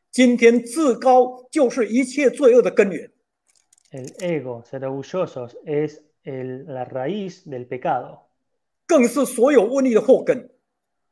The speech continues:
Speaker 2: También es, eh, la raíz de toda la peste.
Speaker 1: 今天它好像一座看不见的坚固营垒，普遍存在每一个人的内心深处。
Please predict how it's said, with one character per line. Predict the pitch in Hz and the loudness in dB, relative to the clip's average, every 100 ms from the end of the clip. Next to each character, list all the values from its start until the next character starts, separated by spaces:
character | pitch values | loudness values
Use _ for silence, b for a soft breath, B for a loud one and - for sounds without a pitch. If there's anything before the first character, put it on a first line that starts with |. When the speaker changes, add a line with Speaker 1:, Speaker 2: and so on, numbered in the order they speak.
| _ _ | _ _
Speaker 2:
También | 135 127 139 139 147 | -16 -12 -10 -10 -12
es, | - 135 143 147 - - _ | -12 -8 -8 -8 -14 -20 _
eh, | 135 | -16
la | 127 127 | -10 -10
raíz | 120 127 151 170 185 - 151 | -8 -8 -6 -6 -8 -14 -8
de | 143 | -8
toda | 147 - 151 151 151 151 | -8 -8 -6 -4 -4 -4
la | 147 147 147 | -4 -4 -4
peste. | 196 - 120 - _ _ _ _ _ _ _ _ _ - | -10 -10 -20 -20 _ _ _ _ _ _ _ _ _ -4
Speaker 1:
今 | 285 294 | 0 2
天 | 262 277 262 - - | 2 2 0 -4 -4
它 | 302 | -4
好 | 254 247 240 | 2 4 4
像 | 262 269 | 2 2
一 | 277 | 2
座 | 294 | 0
看 | 294 294 262 | -2 -4 -4
不 | 247 | -4
见 | 285 285 | -2 2
的 | 247 | 2
坚 | 247 285 277 | 2 0 0
固 | 277 277 | 0 -2
营 | 220 233 269 | 0 0 0
垒， | 196 151 - b b - | -2 -4 -10 b b 0
普 | 247 202 165 | 2 2 0
遍 | - 277 202 | 2 4 4
存 | - 233 | 2 2
在 | 262 226 | 4 2
每 | 175 180 | 0 -2
一 | 247 277 | -2 4
个 | 269 | 4
人 | 170 170 | 4 2
的 | 208 | 0
内 | 226 302 226 170 | 4 4 4 0
心 | - 202 185 | -2 -2 -2
深 | - 214 175 | 2 2 2
处。 | 190 | -6